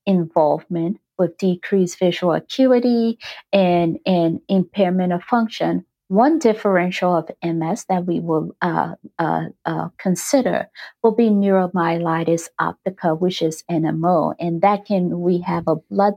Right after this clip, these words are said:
test for that. So that's, that's just a little nugget of information for us to keep in the differential when they come present with,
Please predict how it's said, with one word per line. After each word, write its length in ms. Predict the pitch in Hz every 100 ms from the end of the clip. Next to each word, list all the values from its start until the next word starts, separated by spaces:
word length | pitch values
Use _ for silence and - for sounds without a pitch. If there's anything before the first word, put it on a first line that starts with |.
| -
test 320 | 185 - -
for 140 | - -
that. 260 | - - - _ - - -
So 240 | - 214
that's, 320 | 196 196 196
that's 360 | - 214 202 196
just 420 | - 196 196 - -
a 100 | 196
little 560 | 180 190 175 170 170 - _ -
nugget 560 | 196 190 190 190 190 175
of 180 | 175 185
information 800 | 180 180 175 175 180 - 170 165
for 140 | -
us 220 | 180 180
to 100 | 175
keep 300 | 170 - 180
in 120 | 190 175
the 100 | 165
differential 840 | 196 190 185 190 196 - 170 180
when 220 | - 165
they 80 | 156 _ _ -
come 260 | - 185
present 540 | - 202 190 165 151 156
with, 160 | 165